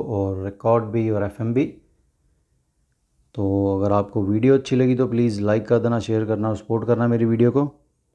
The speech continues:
और YouTube channel को subscribe जरूर कर देना जिन्होंने अभी तक नहीं किया, और notification के लिए bell का icon जरूर दबा देना।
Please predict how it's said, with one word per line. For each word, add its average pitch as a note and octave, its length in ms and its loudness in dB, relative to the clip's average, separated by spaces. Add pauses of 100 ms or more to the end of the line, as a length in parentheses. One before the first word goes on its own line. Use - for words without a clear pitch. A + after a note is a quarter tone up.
(560)
और G#2 260 2
YouTube A2 380 2
channel B2 160 4
को B2+ 100 2
subscribe A#2 460 2
जरूर A#2 180 0
कर A#2+ 80 2
देना A#2+ 160 2
जिन्होंने A2 280 0
अभी G#2 100 -2
तक F#2+ 60 -2
नहीं G#2+ 160 0
किया, C3 160 2
और B2+ 60 4
notification A#2+ 500 0
के A#2 60 0
लिए A#2 120 2
bell A2 200 0
का B2+ 80 0
icon A#2+ 260 0
जरूर A2 200 0
दबा F#2+ 200 0
देना। F#2 240 -6